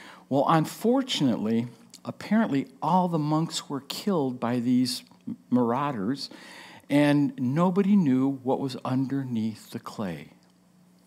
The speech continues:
this priceless golden Buddha. And what happened was the, um, the discovery of that just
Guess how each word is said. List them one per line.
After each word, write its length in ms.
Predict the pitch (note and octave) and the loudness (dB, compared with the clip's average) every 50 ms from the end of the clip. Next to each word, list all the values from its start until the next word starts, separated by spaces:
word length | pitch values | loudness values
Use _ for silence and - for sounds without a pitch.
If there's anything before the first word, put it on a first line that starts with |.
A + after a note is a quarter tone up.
| _ _ _ _ _ _ _ _ _ _ - | _ _ _ _ _ _ _ _ _ _ -8
this 260 | - A2+ - - - - _ _ - | -6 -6 -6 -6 -8 -10 _ _ -18
priceless 920 | - - - F3+ F3 E3+ - - - - F2+ D2+ - - - - - - - _ _ - _ _ - | -14 -10 -6 -4 -4 -2 -2 -4 -4 -4 -6 -10 -12 -12 -14 -12 -14 -14 -18 _ _ -20 _ _ -10
golden 380 | - A#2 A2+ A#2 A#2 A#2+ B2+ A2+ | -10 -8 -6 -6 -6 -6 -8 -8
Buddha. 360 | G#2+ B2+ C#3+ D3 C#3+ - - - - _ _ _ _ _ _ _ _ _ _ _ _ _ - - - - - - - - - - - - - - - _ - - | -8 -8 -10 -10 -10 -12 -16 -18 -20 _ _ _ _ _ _ _ _ _ _ _ _ _ -20 -20 -20 -20 -20 -20 -20 -20 -20 -20 -20 -20 -20 -20 -20 _ -14 -6
And 280 | - - D#3 D3+ D3+ C#3+ | 0 2 4 4 4 4
what 160 | D3+ D#3+ D3+ | 2 2 0
happened 760 | C#3+ C#3+ F#3 A#3 B3+ B3+ B3+ - F3+ E3 F3 E3+ D#3+ D#3 D3+ | 0 2 2 4 4 2 0 0 0 2 2 2 2 0 -2
was 460 | C#3 D3 C#3+ C#3 D3 D3 C#3+ - - - - _ _ - - - - - - _ _ - | -2 -2 0 0 0 0 0 -2 -4 -6 -16 _ _ -20 -20 -20 -20 -20 -20 _ _ -16
the, 460 | B2+ A#2 B2 C#3 C3+ C3 C3 C3 C3 - | -6 0 2 4 4 4 2 2 -2 -4
um, 540 | C3+ C3 B2+ B2+ B2 B2 A#2 A2+ - - - - _ - | -4 -2 0 0 2 2 0 0 -4 -14 -20 -18 _ -6
the 100 | A2+ A2+ | -4 -2
discovery 680 | G#2+ B2 A#2+ - - - G#3 A#3 B3 G3+ F3 D#3+ C#3 C3 | -2 -2 -2 -2 0 2 2 2 2 0 -2 -2 -2 -2
of 100 | A#2 G#2+ | 0 0
that 300 | B2 A#2+ B2 - - - | 0 -2 -2 -4 -8 -10
just 240 | - D3 - - | -10 -8 -8 -10